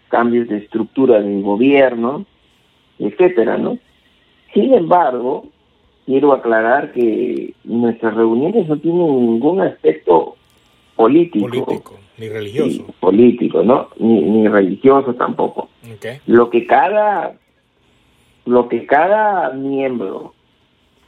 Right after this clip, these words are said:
Speaker 1: logre entender, a digerir del conocimiento que recibe y
Speaker 2: Ujú.
Speaker 1: lo quiera aplicar en su forma de vida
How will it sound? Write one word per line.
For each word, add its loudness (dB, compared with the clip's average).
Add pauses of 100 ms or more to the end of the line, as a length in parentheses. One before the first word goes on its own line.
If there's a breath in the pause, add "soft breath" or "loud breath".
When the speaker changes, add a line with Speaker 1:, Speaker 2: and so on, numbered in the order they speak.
Speaker 1:
logre 2
entender, 2 (1040)
a -4 (960)
digerir 2
del 2
conocimiento 0
que 2
recibe 0 (540)
y 2
Speaker 2:
Ujú. 4
Speaker 1:
lo 2
quiera 4
aplicar -2 (120)
en -6
su -16
forma 2
de 2
vida 0